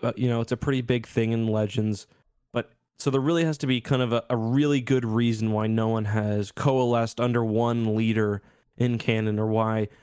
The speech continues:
larger Imperial factions haven't emerged. So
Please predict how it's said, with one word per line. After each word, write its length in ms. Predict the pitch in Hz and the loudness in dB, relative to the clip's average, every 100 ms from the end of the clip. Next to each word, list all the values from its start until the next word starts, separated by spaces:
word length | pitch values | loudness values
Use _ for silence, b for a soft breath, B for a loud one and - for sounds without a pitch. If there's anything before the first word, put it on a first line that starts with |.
| b _ | b _
larger 440 | 127 135 135 127 131 | 0 2 2 0 0
Imperial 380 | 120 131 120 113 | 0 2 2 0
factions 540 | 113 110 - 120 - | 0 -2 0 -4 0
haven't 260 | 110 104 107 | -2 0 -2
emerged. 560 | 104 107 104 - - | 0 -2 -2 -6 -12
So 400 | - 110 104 104 | -4 -2 0 -2